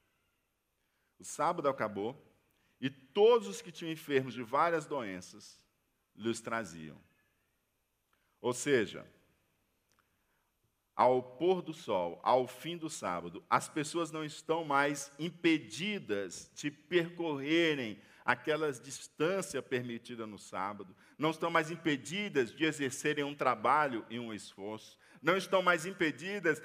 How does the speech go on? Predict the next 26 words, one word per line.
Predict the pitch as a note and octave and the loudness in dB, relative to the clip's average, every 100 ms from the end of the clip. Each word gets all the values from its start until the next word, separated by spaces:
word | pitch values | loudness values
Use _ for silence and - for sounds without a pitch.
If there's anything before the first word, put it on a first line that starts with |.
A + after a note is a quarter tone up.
| - - | -12 0
de | D#3+ | 0
carregarem | D#3+ F3+ G3 F3+ F3+ - E3+ G3 G#3 G3 E3+ | 4 6 6 6 2 4 4 6 6 4 2
os | E3 D#3+ | -2 -4
enfermos | E3 - - E3+ F3 D#3 B2 - - | -8 -8 0 2 2 0 -8 -10 -2
até | D3 D3 - - D#3+ F3 - C#3+ | 2 2 -2 2 6 6 4 -4
onde | C3+ A#2+ A#2+ | -6 -6 -10
Jesus | A2+ G2+ G#2 F2 | -8 -10 -12 -18
está. | F2+ - E2+ F2+ - _ _ _ _ _ _ _ _ _ _ _ _ _ _ _ _ | -20 -10 -6 -6 -10 _ _ _ _ _ _ _ _ _ _ _ _ _ _ _ _
Elas | C#3+ F3+ D#3 | 4 4 2
agora | E3 F3+ F3+ | 2 4 4
podem | F3 E3 F3+ G3+ F#3+ F3+ | 2 2 6 6 6 0
pegar | F3+ D3+ D#3 E3+ | 0 2 4 4
os | D#3+ | 0
seus | D#3+ D3+ | -6 -6
enfermos | C#3+ - C#3 D3 D3+ | -8 0 2 4 0
sem | D3+ C3+ | -4 -6
violarem | A#2+ D#3+ D#3 C#3+ C#3 D3 D3 B2 | -2 -2 2 4 4 4 2 -2
o | A#2+ | -8
sábado | - C3 C3+ C#3 C#3+ D3+ - - | -2 4 4 2 -2 -4 -10 0
e | C#3+ | 2
levarem | D3+ D#3 C#3+ A#2+ D#3+ G3 A#3 G#3+ F3+ | 4 4 4 4 6 8 8 4 0
os | D#3+ | -6
seus | D#3 C#3 | -8 -10
enfermos | C3 - C3 C3+ C3+ - | -12 -2 0 0 -4 -4
até | C3 B2+ C3 | -2 0 -2
Jesus. | B2+ C3 B2 A2 - | -4 -10 -12 -16 -18